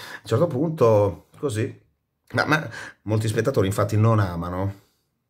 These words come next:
I musical non sono molto amati perché la gente dice: "Ma che, che, che sta succedendo?" Ma, mm, non capiscono, nei, nel cinema di Woody Allen, nei musical, che sono un genere invece apprezzabilissimo, creando un effetto straniante e spesso mirabolante,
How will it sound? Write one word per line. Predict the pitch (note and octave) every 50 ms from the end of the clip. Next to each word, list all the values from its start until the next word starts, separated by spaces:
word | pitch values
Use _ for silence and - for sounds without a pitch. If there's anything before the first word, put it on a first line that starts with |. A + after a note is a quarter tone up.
| _ -
I | - A2 B2 C#3
musical | D#3 D3 A2 G2 G2+ G#2 G2+ G2+
non | G#2+ G#2+
sono | G#2+ - C3+ A2+
molto | F#2 G2+ G2+ - C3+
amati | C#3 C#3+ C#3 B2
perché | G#2 G#2+ - A2+ -
la | - A#2+ B2
gente | A#2+ C#3+ C#3+ A2+ G#2+
dice: | G2+ F#2+ A#2
"Ma | A2
che, | A2+ C#3+ -
che, | - D#3+
che | D#3+ D#3+ F3
sta | - F3+
succedendo?" | E3 - F#3 E3 - G3 F3 A#2 - E2 E2 E2+ E2+ F#2+
Ma, | A2 A2 G2+ G#2+ - - - - - - - - - - A#2+
mm, | C#3 C#3+ D3 D#3 D#3+ D#3+ D#3 D#3+ E3 D#3+ D#3+ - D3+ D#3 - - D3+ D#3+
non | D#3+ D#3 D#3
capiscono, | D#3 - - - - - - D#2+ E2 F#2 F#2
nei, | F#2 G#2 A#2 B2+ B2 A2+ - -
nel | G2+ - E2 G#2+ A#2 B2 A2+
cinema | A2 - A#2 A2 G2
di | F#2 F#2+
Woody | F#2+ F#2 G2 G#2
Allen, | A2 G#2+ G#2+ A2+ B2 A#2+ G#2+
nei | G2+ F#2+ F#2
musical, | F2+ F2 E2 D#2+ D#2+ - D2+ F2 G#2 - - - - - - -
che | - E3
sono | D#3+ F3 -
un | D3+ C#3+
genere | C#3+ D#3 E3 D#3+ C#3+ A#2+ A#2
invece | A2 A2+ A#2+ A#2 - A2+
apprezzabilissimo, | G#2+ A2 A2 A2 G#2+ - - G2 D#2+ D#2 C2 C2+ - - - - F#2+ G2 G#2 G#2+ A2 - - _ _ _ _ - - - - - - -
creando | - G3+ G#3+ F3 E3
un | E3+ F#3+
effetto | F#3+ F#3+ - C#3 - - A#2
straniante | A2 - - G3 F3+ B2 G2 G2+ A#2 - -
e | F#3
spesso | E3 - - G2+ - - - G#2 G2+
mirabolante, | A2+ A#2+ C3 C3 A#2 G#2+ F#2 F2 E2 E2 D#2 C#2 B1+ E2+ - - G#2+ G#2 G#2+